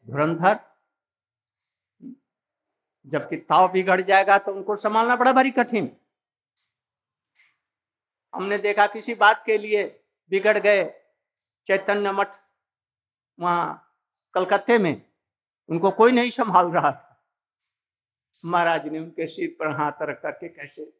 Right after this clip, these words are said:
बच्चे जैसे स्नेह करके बैठाया। दूसरे के मान की बात नहीं थी, यह महाराज जी में ही संभव था।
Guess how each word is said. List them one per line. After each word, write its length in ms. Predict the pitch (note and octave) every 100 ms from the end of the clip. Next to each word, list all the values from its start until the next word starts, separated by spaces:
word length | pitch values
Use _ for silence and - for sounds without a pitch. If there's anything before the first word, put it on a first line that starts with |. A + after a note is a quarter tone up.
| _ _ _ _ -
बच्चे 300 | G3+ A#3+ A3+
जैसे 380 | E3+ E3 D#3+ G#3
स्नेह 360 | G#3 - B3 A3
करके 380 | - D3 - G#3+
बैठाया। 1500 | - _ _ _ _ _ _ C3 _ _ _ - - - _ _ _ _ _ _ _ _ _ _ _ _ _ _ _ _ C3
दूसरे 340 | D3 D3 D#3+ E3
के 140 | F3
मान 280 | D#3 D3 D#3+
की 120 | D#3 D#3+
बात 300 | C3 C3+ -
नहीं 180 | C3+ B2+
थी, 200 | B2 _ _ _ _ _ _ _ _ _ _ _ -
यह 140 | F#3+
महाराज 440 | G#3 F#3+ F#3+ G#3 G#3
जी 80 |
में 120 | A3 A#3
ही 100 | B3+
संभव 420 | - C#3 C3 B2
था। 120 | -